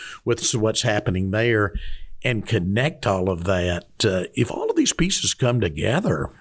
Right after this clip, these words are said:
uh, this whole piece of downtown, I, I think the future's pretty exciting, and we're not talking twenty years away. We're talking about all happening over the next ten years or so.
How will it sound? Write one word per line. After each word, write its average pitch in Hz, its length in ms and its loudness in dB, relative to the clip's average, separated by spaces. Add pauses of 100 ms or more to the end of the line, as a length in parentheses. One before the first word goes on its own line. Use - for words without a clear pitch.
(180)
uh, 90 460 0 (840)
this 143 160 2
whole 214 180 2
piece 170 320 2
of 95 140 -2
downtown, 117 680 2 (280)
I, - 220 0
I - 20 -4
think 247 260 0
the - 120 -2
future's 127 480 2
pretty 135 320 2
exciting, 117 640 0
and 95 120 -2
we're 127 80 2
not 180 240 -2
talking 127 440 0 (360)
twenty 160 260 4
years 95 300 0
away. 92 240 2
We're 107 140 2
talking 180 280 0
about 113 200 4
all 107 360 2
happening 107 380 0
over 101 180 2
the 90 80 0
next 95 260 -2
ten 131 240 2
years 131 360 -2
or - 100 -6
so. - 360 -2